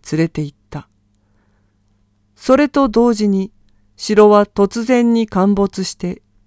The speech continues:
一面の湖となった。もう一つ、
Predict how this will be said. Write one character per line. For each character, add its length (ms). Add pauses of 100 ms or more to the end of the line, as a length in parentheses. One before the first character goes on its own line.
一 300
面 260
の 140
湖 560
と 160
な 120
っ 40 (100)
た。 140 (2000)
も 240
う 20
一 240
つ、 260